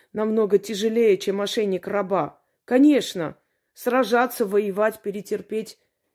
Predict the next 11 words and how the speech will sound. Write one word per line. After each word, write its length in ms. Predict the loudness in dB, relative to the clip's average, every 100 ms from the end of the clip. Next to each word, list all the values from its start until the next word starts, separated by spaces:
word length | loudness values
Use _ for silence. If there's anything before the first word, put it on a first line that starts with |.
| _ _ _ _ -6
какие-то 440 | -4 -2 0 2
трудности, 600 | 0 -2 -2 -2 -2 -4
какие-то, 480 | -6 -6 -6 -4 -2
н-, 560 | 0 0 -2 -2 -2 -2
ну, 260 | 0 -2
скажем 360 | -4 -6 -6 -4
так, 260 | -6 -8 -14 _ _ _ _
неприятности, 1000 | 2 2 4 2 4 4 2 -2 -6 -4
да, 340 | -2 0 0 -2
какие-то 720 | -8 -12 -10 -4 -2 -2 -4 _ _ _ _
дис-, 300 | -8 -6 -6